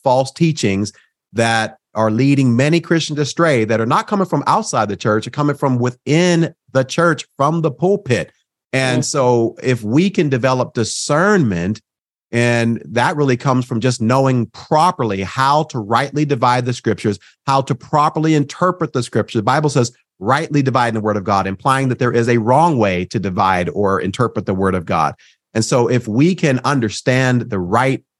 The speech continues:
Speaker 1: methods, strategies, and techniques for how to study the word of God, one of them is context.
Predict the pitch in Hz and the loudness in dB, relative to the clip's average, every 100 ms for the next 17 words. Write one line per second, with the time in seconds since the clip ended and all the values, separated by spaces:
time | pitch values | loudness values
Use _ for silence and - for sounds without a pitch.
0 | _ 95 101 120 123 156 147 - - - | _ -2 0 0 2 0 0 -2 -10 -2
1 | 123 127 139 131 147 143 113 107 131 123 | 0 2 0 2 2 2 -4 -2 -4 -2
2 | 104 131 170 - - _ _ _ 113 - | 2 2 2 -4 -14 _ _ _ -6 -2
3 | 143 151 151 - 143 151 151 156 156 151 | 0 0 -2 -2 0 2 2 2 2 0
4 | 120 113 143 143 131 117 - 143 156 165 | 0 0 2 2 0 -2 0 0 0 0
5 | 160 156 - | -2 -2 -14